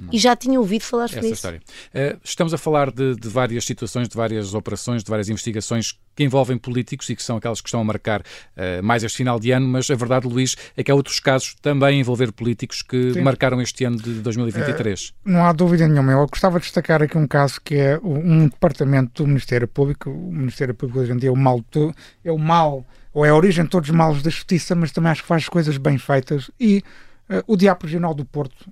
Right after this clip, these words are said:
Speaker 3: era um, um diapo que não tinha muitos casos, não havia muitos, muitos
Speaker 1: Hum.
Speaker 3: casos de, pelo menos sucesso de, de, de, de investigações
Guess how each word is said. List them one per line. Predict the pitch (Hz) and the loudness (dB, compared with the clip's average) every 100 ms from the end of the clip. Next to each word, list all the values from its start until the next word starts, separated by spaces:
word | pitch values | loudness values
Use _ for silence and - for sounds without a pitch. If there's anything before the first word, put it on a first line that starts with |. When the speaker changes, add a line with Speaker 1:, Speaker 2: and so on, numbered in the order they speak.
| - | -8
Speaker 3:
era | 147 139 | -4 0
um, | 143 147 | 0 -2
um | 196 156 147 | -2 -2 0
diapo | 131 123 - 135 | 0 0 -2 -10
que | 113 | -6
não | 143 143 | -2 -2
tinha | 127 151 135 123 - | -2 -2 -2 -4 -6
muitos | 185 170 190 - | 2 4 4 2
casos, | - 131 131 | -4 -4 -4
não | 147 143 | -6 -6
havia | 131 139 | -4 -2
muitos, | 165 180 143 - - | 2 2 -2 -10 -4
muitos | 151 143 - 95 | 0 0 -4 -6
Speaker 1:
Hum. | |
Speaker 3:
casos | 107 123 110 | -4 -2 -4
de, | 113 139 143 | -8 -8 -6
pelo | 262 | -2
menos | 330 - | -2 -4
sucesso | - - 170 - | -4 -2 -2 -2
de, | 143 131 | -10 -6
de, | 135 | -6
de, | 123 131 | -4 -2
de | 135 | -2
investigações | - 131 123 143 139 | -4 -6 -6 -6 -6